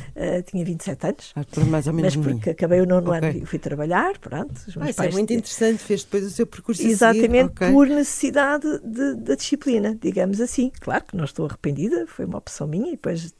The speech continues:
Speaker 1: terminei a licenciatura. Quando veio o processo de Bolonha, avancei para o mestrado. Eh, já estava na, na, aqui no secretari-, em destacamento em dois mil e nove,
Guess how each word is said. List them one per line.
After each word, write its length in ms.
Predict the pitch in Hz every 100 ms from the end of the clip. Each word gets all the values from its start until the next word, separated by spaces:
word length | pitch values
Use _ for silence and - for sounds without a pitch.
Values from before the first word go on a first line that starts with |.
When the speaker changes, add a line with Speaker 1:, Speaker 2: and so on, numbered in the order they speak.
| _
Speaker 1:
terminei 400 | - 165 175 165
a 40 | 160
licenciatura. 760 | 165 - 165 - - 180 262
Quando 320 | 262 185 185 - - - - -
veio 220 | 160 170
o 40 |
processo 420 | - - 175 160 -
de 80 | 180
Bolonha, 320 | 185 180 165 -
avancei 500 | 190 185 180 - 175
para 140 | 180
o 20 | 175
mestrado. 540 | 175 160 190 185 294 - - - - - -
Eh, 600 | 143 185 190 185 185 185 180 170 139
já 260 | 160 175
estava 460 | 190 - 180 185 170
na, 260 | 170 160
na, 140 | 165 160 -
aqui 200 | 180 -
no 140 | 175 170
secretari-, 480 | - - - 165 - -
em 140 | 170 170
destacamento 720 | - - - 165 170 165 165
em 80 | 160
dois 240 | 175 165
mil 240 | 165 160
e 480 | 156 151 151 - 165
nove, 280 | 180 165 160